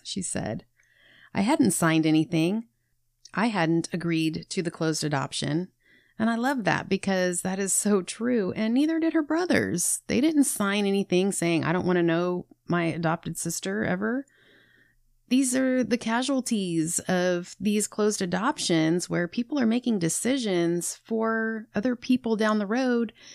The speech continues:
and things are sealed. You can't get your birth records. So thank God for the internet and genealogy and ancestry and D N A right now, because otherwise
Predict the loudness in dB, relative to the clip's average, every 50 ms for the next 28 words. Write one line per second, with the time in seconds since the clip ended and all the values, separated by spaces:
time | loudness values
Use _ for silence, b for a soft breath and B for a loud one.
0 | B B B B B B -4 -2 -2 0 -2 -2 0 0 -2 -2 -4 -8 _ _
1 | _ 6 6 6 6 6 2 0 0 2 2 2 2 2 0 -2 -6 -8 -10 -14
2 | _ _ -8 -2 0 0 0 0 -2 -6 -10 -8 0 2 2 4 2 0 -6 _
3 | _ -2 -2 0 2 0 -2 -2 -2 -4 -4 -4 -4 -6 -8 -8 -8 -8 -8 -8
4 | -8 -8 -8 b b b b b b b -4 -4 -2 0 0 0 2 2 4 4
5 | 4 4 4 2 0 -4 -2 -2 -2 -2 0 2 2 4 4 4 2 2 2 0
6 | -2 -2 0 2 2 2 2 2 0 0 0 0 0 0 0 0 0 -2 0 0
7 | 0 0 0 0 -2 -4 -2 -2 -2 0 0 0 0 0 0 -2 -2 -2 -4 -4
8 | -4 -4 -6 -6 -4 -4 -2 -2 0 0 0 0 -2 -4 -4 -2 -2 -2 -2 -2
9 | -2 -2 -2 -2 -2 -4 -6 -8 _ -4 -4 -4 -4 -6 -6 -6 -4 -4 -6 -4
10 | -4 -6 -4 -2 -2 -2 0 -2 -2 -2 0 0 0 0 2 2 2 2 2 0
11 | 0 -2 -4 -6